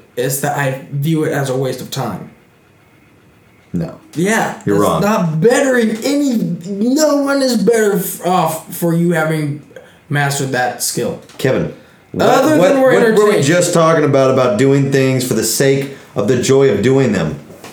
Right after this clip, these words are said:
Speaker 2: than, like, purely for a gain of some kind? Just do things to do things.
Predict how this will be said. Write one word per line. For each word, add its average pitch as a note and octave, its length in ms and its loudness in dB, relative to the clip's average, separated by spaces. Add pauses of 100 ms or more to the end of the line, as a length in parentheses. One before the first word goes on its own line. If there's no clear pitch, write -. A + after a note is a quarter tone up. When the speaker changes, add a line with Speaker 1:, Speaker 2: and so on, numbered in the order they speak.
(180)
Speaker 2:
than, A#2 360 -2
like, B2 460 -2
purely C3+ 360 2
for B2+ 220 2
a G#2+ 120 0
gain G#2+ 280 0
of E2+ 100 -2
some E2 220 -4
kind? F2 280 -8
Just C#3+ 180 -2
do E3+ 160 0
things E3+ 280 0
to D3 80 -2
do A2+ 240 0
things. - 460 -8